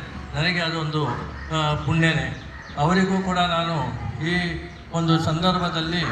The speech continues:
ಹೃತ್ಪೂರ್ವಕವಾದಂಥ ಒಂದು ಧನ್ಯವಾದಗಳನ್ನು ಅರ್ಪಿಸುತ್ತಿದ್ದೇನೆ. ನನಗೆ ಹುಡುಕಿಕೊಂಡು ಬಂದಿರುವಂತಹ ಎಲ್ಲ ಪ್ರಶಸ್ತಿಗಳಲ್ಲಿ ನಮ್ಮ ಈ ಸದಸ್ಯರ ಪಾತ್ರ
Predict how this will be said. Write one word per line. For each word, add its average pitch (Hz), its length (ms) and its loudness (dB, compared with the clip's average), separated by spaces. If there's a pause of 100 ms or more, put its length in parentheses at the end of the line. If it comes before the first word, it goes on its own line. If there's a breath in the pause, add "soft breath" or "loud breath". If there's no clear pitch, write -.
(380)
ಹೃತ್ಪೂರ್ವಕವಾದಂಥ 175 920 2
ಒಂದು 151 640 0 (260)
ಧನ್ಯವಾದಗಳನ್ನು 151 1120 4
ಅರ್ಪಿಸುತ್ತಿದ್ದೇನೆ. 143 920 2 (600)
ನನಗೆ 190 420 6 (540)
ಹುಡುಕಿಕೊಂಡು 185 580 4
ಬಂದಿರುವಂತಹ 175 1120 6 (360)
ಎಲ್ಲ 165 560 6 (440)
ಪ್ರಶಸ್ತಿಗಳಲ್ಲಿ 185 1300 4
ನಮ್ಮ 160 200 2
ಈ 160 180 2
ಸದಸ್ಯರ 196 680 2
ಪಾತ್ರ 170 420 4